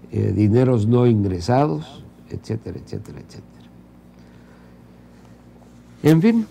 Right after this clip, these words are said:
bueno, y obviamente, pues la Secretaría, ah, bueno, ya hablamos de, de la Secretaría de Educación también, ¿verdad? En fin, bueno, todos estos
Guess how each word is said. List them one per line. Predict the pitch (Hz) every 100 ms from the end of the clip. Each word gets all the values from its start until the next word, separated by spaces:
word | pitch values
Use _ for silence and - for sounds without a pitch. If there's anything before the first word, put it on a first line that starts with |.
| -
bueno, | 196 214
y | 175
obviamente, | 175 175 190 202 196 160 165 180 - -
pues | 107 101
la | 98
Secretaría, | 90 90 92 85 95 107 113 120 120 - - - - - - - - -
ah, |
bueno, | 117 113
ya | 110
hablamos | 110 107 107 107 95
de, | 107 - - - - - - 104
de | 107 110 110 117 120 64 65 65
la | -
Secretaría | 95 98 98 87 95
de | 107
Educación | 104 92 - 87 90
también, | 90 - - - -
¿verdad? | - 139 160 - - - - - - - - - - - -
En | 104
fin, | 95 90 85 - - -
bueno, | 139 - -
todos | 214 220 202
estos | 202 - 190 180 -